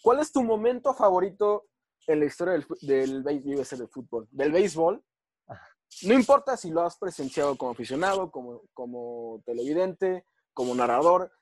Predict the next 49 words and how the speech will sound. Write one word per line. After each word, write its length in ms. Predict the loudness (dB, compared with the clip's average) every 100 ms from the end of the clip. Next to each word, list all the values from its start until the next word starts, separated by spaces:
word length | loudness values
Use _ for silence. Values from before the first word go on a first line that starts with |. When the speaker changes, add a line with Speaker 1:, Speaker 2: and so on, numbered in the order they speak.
| _
Speaker 1:
si 200 | -4 4
no 120 | 6
lo 140 | 8 6
viste, 400 | 0 -6 -8 -6
pero 560 | -6 -4 -4 -4 -8 -6
te 60 |
documentaste, 1000 | -4 -4 -6 -6 -6 -2 -2 -2 -6 -8
si 200 | -8 -10
lo 120 | -8 -8
viste 280 | -10 -12
en 100 | -10
videos, 400 | -6 -2 -2 -2 _ _ -20 -18 -2
¿con 160 | -2 -2
qué 120 | -6
momento 440 | -4 -6 0 2
en 60 | 4
la 60 |
historia 320 | 2 0 2 2
del 120 | 2
béisbol 320 | -2 -2 -4
te 100 | -6
quedas? 400 | -8 -8 -10 -20 _ _ _ _ _ _ _ _ _ _ _ _ _ _ _ _ _ _ -4
Speaker 2:
Uf, 160 | -4 -6 -20 -16 -10
ay, 400 | -8 -4 -2 -2
güey, 220 | -4 -6 -12
qué 100 | -10
Speaker 1:
Yo 40 |
Speaker 2:
complicada 280 | 0 2 4
Speaker 1:
tengo, 240 | 4 2
Speaker 2:
pregunta, 540 | -2 -6 -8 -8 -10 -12
es 100 | -16 _
que 60 | 4
hay 60 |
Speaker 1:
en 60 | 6
lo 60 | 6
que 120 | 4
Speaker 2:
varios. 80 | 4
Speaker 1:
piensas, 360 | 2 4 4
yo 100 | 2
tengo, 380 | 0 0 2 0
creo 220 | 2 0
que 160 | 4 4
dos 280 | 6 4 4
muy 340 | 4 4 4
marcados. 540 | 2 2 2 0 -2
Creo, 200 | -12 -16 -6
Speaker 2:
A 40 | -2 0 2 0
ver. 100 | -2
Speaker 1:
el, 180 | -4